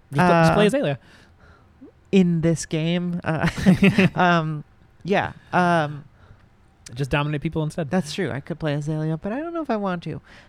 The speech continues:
Speaker 1: Yeah, I don't know.
Speaker 2: Um,
Speaker 1: It seems
Speaker 2: but
Speaker 1: fun.
Speaker 2: I'm excited for Az. I'm excited for the people about to get something really fucked up.
Speaker 1: Yeah.
Speaker 2: Um,
Speaker 1: Azalea's already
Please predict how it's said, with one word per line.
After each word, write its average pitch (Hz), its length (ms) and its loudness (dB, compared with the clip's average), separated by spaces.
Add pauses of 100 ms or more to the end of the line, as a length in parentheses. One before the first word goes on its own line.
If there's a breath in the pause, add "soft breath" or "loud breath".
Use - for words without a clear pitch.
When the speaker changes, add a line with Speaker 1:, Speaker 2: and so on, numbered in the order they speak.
Speaker 1:
Yeah, 170 160 -2
I 180 160 2
don't 214 100 2
know. 170 60 0
Speaker 2:
Um, 160 120 -8 (160)
Speaker 1:
It - 60 -16
seems 277 140 -2
Speaker 2:
but 185 60 4
Speaker 1:
fun. 180 60 6
Speaker 2:
I'm 190 80 4
excited 208 360 2
for 185 100 -4
Az. 156 340 0
I'm 165 140 -4
excited 185 400 0
for 170 140 -6
the 156 60 -4
people 151 280 -8
about 147 260 -4
to 151 80 -10
get 151 220 -8
something 143 500 -8
really 151 260 -2
fucked 139 340 -8
up. 131 160 -8 (260)
Speaker 1:
Yeah. 113 220 -10 (120)
Speaker 2:
Um, 165 220 2
Speaker 1:
Azalea's 220 340 2
already 190 340 2